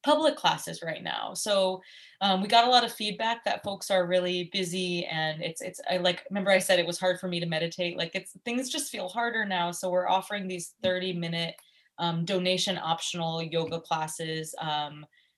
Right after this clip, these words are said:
uh, Eastern Standard Time from twelve to twelve thirty every Tuesday until July twenty-fifth. And so, um, I was just talking ab-, with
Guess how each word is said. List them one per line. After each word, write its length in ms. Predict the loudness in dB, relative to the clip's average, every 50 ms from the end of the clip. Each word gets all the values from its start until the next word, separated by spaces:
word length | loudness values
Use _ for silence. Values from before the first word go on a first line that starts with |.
| _ _ -4
uh, 120 | -2 -2 0
Eastern 340 | 0 0 0 2 2 2 2
Standard 400 | 2 2 2 2 2 0 -2 -4
Time 300 | -4 -2 -2 -2 -2 -2
from 180 | -2 -4 -4 -2
twelve 300 | 0 2 2 2 2 0
to 80 | -6
twelve 300 | -6 -2 -2 -2 -2 -2 -6
thirty 300 | -6 -4 -2 -2 -2 -2
every 200 | -2 -4 -4 -6
Tuesday 520 | -6 -6 -8 -8 -8 -6 -6 -4 -4 -4
until 280 | -4 -6 -6 -8 -8 -6
July 360 | -6 -6 -4 -4 -4 -4 -6
twenty-fifth. 720 | -6 -8 -8 -8 -10 -10 -6 -2 -2 -2 -2 -4 -12 -18 _ -10 -8
And 160 | -6 -6 -4
so, 460 | -2 -2 -2 -2 -2 -4 -4 -6 -8 -12 -18 -20 -20 -20 _ _ _ _ _ _ -2
um, 500 | 0 0 2 2 0 -2 -4 -8 -6 -2
I 80 | 0 0
was 180 | 0 0 -2 -4
just 260 | -4 -4 -6 -6 -2
talking 540 | 0 0 0 0 -2 -4 -6 -6 -6 -8 -10 _ _ -8
ab-, 180 | -8 -8 -10 -12 -8
with 300 | -4 -4 -2 -4 -4